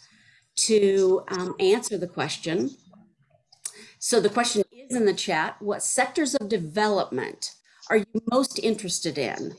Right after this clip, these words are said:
Um, certainly not limited to, but for instance, infrastructure development, climate sustainability, health, education,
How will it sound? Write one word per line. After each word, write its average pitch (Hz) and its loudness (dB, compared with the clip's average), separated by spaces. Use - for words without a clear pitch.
Um, 160 -4
certainly 233 2
not 226 4
limited 208 2
to, 175 0
but 185 0
for 196 2
instance, 175 0
infrastructure 202 -4
development, 214 -2
climate 202 2
sustainability, 180 0
health, 208 0
education, 202 -2